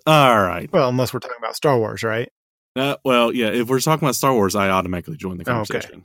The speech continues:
Speaker 2: Yeah.
Speaker 1: I just kind of force
Speaker 2: Where you
Speaker 1: ghost
Speaker 2: get a, that's where you get a, like, pull rank.
Speaker 1: Right. I,
Speaker 2: Trey,
Speaker 1: yeah,
Speaker 2: I don't
Speaker 1: it
Speaker 2: alter it any further.
Speaker 1: Yeah, yeah, it's, it's part of our deal.
Speaker 2: <laughs>
Speaker 1: Uh, this week, we're gonna be introducing upcoming releases for new albums coming out. Um, part of our Creative Church survey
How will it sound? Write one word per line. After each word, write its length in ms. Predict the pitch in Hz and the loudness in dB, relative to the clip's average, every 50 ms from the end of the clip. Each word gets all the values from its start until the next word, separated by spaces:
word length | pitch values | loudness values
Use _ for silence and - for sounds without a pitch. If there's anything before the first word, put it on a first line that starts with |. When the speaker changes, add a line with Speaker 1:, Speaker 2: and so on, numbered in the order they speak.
| _ - | _ -12
Speaker 2:
Yeah. 200 | 123 113 101 101 104 | -12 -10 -8 -4 -4
Speaker 1:
I 80 | 117 | -2
just 180 | 120 123 113 - | -2 -2 -4 -4
kind 160 | - 117 110 | -2 -2 -2
of 100 | 98 85 - _ _ _ - | -4 -6 -8 _ _ _ -4
force 300 | - 101 95 90 - - - | -2 -2 -2 -2 -4 -6 -4
Speaker 2:
Where 100 | 98 92 147 | -2 0 0
you 0 | |
Speaker 1:
ghost 120 | 135 127 117 | 0 0 0
Speaker 2:
get 140 | 127 117 117 | -2 -2 -4
a, 60 | 135 | -4
that's 200 | 131 135 131 123 | -2 -4 -2 0
where 100 | 147 139 | 0 0
you 60 | 123 | 0
get 120 | 127 117 | 0 -2
a, 120 | 110 101 90 85 _ _ _ _ _ _ _ _ - 175 | -2 -2 -6 -10 _ _ _ _ _ _ _ _ -14 -12
like, 240 | 120 104 104 - | -10 -10 -10 -8
pull 220 | - - 135 113 104 | -4 -4 -2 -2 -2
rank. 400 | 101 101 98 - - - - - _ _ _ _ _ _ _ _ | -4 -6 -8 -10 -12 -16 -18 -20 _ _ _ _ _ _ _ _
Speaker 1:
Right. 340 | 110 113 104 92 87 87 - - | -4 -2 -2 -2 -2 -4 -8 -8
I, 140 | - 113 113 | -6 -4 -2
Speaker 2:
Trey, 140 | 110 135 - | 0 0 0
Speaker 1:
yeah, 120 | 95 92 | 0 -2
Speaker 2:
I 40 | 95 | -4
don't 100 | 113 117 | -6 -6
Speaker 1:
it 60 | 123 110 | -8 -6
Speaker 2:
alter 300 | 120 120 - - 113 110 | -8 -8 -8 -6 -6 -6
it 80 | 101 - | -6 -6
any 180 | 113 107 104 98 | -6 -6 -8 -8
further. 560 | - - 113 107 101 - 98 95 - - _ _ _ _ _ _ - | -8 -8 -8 -8 -10 -10 -14 -18 -18 -20 _ _ _ _ _ _ -6
Speaker 1:
Yeah, 320 | 107 98 90 87 85 82 - _ _ | -4 -4 -4 -4 -6 -10 -14 _ _
yeah, 320 | - 107 92 87 90 90 98 | -8 -8 -8 -8 -8 -10 -12
it's, 200 | 104 110 - - | -12 -12 -12 -12
it's 180 | 117 117 - - | -10 -10 -10 -4
part 180 | - 113 110 | -2 0 0
of 80 | 104 92 | 0 -2
our 80 | 92 87 | -4 -4
deal. 300 | 92 92 90 87 87 - _ - - _ _ - | -2 -4 -4 -4 -6 -12 _ -20 -20 _ _ -14
Speaker 2:
<laughs> 20 | - _ _ - - _ _ _ _ - | -14 _ _ -20 -20 _ _ _ _ 0
Speaker 1:
Uh, 280 | 127 127 127 123 120 120 | 2 4 4 4 2 2
this 200 | 127 165 175 - | 2 0 2 2
week, 240 | 220 220 185 147 147 | 2 0 0 2 0
we're 120 | 156 175 | 0 2
gonna 140 | 185 202 196 | 2 0 0
be 140 | 175 175 175 | 2 2 2
introducing 500 | 170 160 151 160 165 - 175 165 156 - - | 2 2 2 2 2 2 0 0 -2 -2 -4
upcoming 360 | 165 165 - - 165 165 156 | -4 -4 -2 0 0 2 2
releases 560 | 147 147 135 143 151 147 - 147 139 127 120 | 4 4 4 4 2 2 2 0 0 0 -2
for 480 | - - - 139 139 143 143 139 143 135 - | -4 -2 2 4 6 6 6 6 4 2 2
new 260 | 120 127 139 135 - - | 2 4 4 4 2 0
albums 500 | 113 113 127 135 113 104 95 92 87 - | -2 -2 -2 0 -2 -2 -4 -4 -8 -8
coming 240 | - 117 107 104 98 | -6 -6 -4 -4 -4
out. 240 | 95 92 92 - - - | -6 -8 -10 -12 -8 -2
Um, 640 | 113 117 117 117 117 117 113 110 110 110 104 101 101 | 0 2 2 2 2 2 2 2 0 -2 -4 -4 -2
part 160 | 135 147 165 | 0 2 2
of 80 | 160 147 | 2 4
our 340 | 151 147 143 135 123 117 101 | 4 4 4 4 2 0 -4
Creative 360 | - - - 143 151 151 135 | -6 -4 -2 0 2 2 2
Church 240 | - 156 147 120 95 | 2 0 0 0 0
survey 720 | - - - 127 131 131 117 113 107 104 101 101 101 101 | -2 0 0 2 0 0 0 0 0 2 2 2 0 0